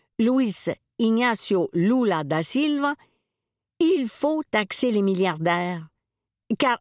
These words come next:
en haut de la pyramide, les systèmes fiscaux ne sont plus progressifs, mais régressifs. Ainsi, les super riches paient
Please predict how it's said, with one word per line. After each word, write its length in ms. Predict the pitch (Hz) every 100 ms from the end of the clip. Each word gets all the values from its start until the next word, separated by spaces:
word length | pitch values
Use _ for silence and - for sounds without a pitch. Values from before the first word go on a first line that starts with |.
| -
en 260 | 254 262
haut 160 | 269 359
de 60 | 254
la 100 | 214
pyramide, 720 | 240 226 226 240 320 214 170 - _ _ _
les 160 | 220 220
systèmes 540 | - 262 - 277 247
fiscaux 600 | 190 - 247 - - 294
ne 200 | 269 220
sont 240 | 196 214 190
plus 200 | 220 247
progressifs, 800 | 214 196 208 240 220 311 - - _ _ _ _ 214
mais 240 | 208 226 -
régressifs. 1040 | - 160 226 294 233 226 - 214 - - _ _ _ _ _ _ _ _ _ _ _ -
Ainsi, 400 | 240 226 - 330 427 - _ _ _
les 180 | 220 214
super 580 | - - 320 262 202 180
riches 360 | 262 370 - -
paient 300 | 220 226 294